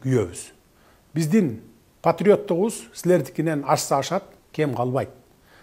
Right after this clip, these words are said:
Биз дагы силердей болуп, элибиздин башын бийик көтөрүп жүрүшүн каалайбыз. Ошол үчүн өлкөнүн өнүгүшүнө бар күч аракетибизди жумшап жатабыз. Өлкөбүз өзүнөн өзү өнүгүп кетпейт.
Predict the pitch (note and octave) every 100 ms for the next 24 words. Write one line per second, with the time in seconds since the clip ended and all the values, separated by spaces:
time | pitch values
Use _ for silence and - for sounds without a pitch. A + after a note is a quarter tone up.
0 | _ - G#3 F#3 F3 D3+ A#2+ - - D#3+
1 | E3 C#3+ D3+ D#3 G3 - - - D#3+ F3
2 | D3+ C#3+ C3+ D3+ D3+ A#2+ - - _ C#3+
3 | A3 A3+ D#3+ C#3+ B2 B2+ A2+ A#2 A2 G#2
4 | F#2 F2 - - _ _ _ - _ B2+
5 | D3 D3 E3+ D#3+ - C#3+ D3+ E3 D#3 D3
6 | C#3+ C3+ B2+ C#3 B2+ A2 - _ - F#3
7 | D#3+ - - D3 C#3+ C3 B2 A#2+ A2+ G#2+
8 | B2+ B2 - - A#2 A2+ A2+ A2+ G#2 F2
9 | - - _ _ _ _ - - - -
10 | - _ _ _ E3 F#3 A3 A3+ G3+ -
11 | - - _ _ _ - F3 F3+ A3 G3+
12 | F3+ D#3+ D#3 - E3 E3 C#3 D3+ - A2
13 | -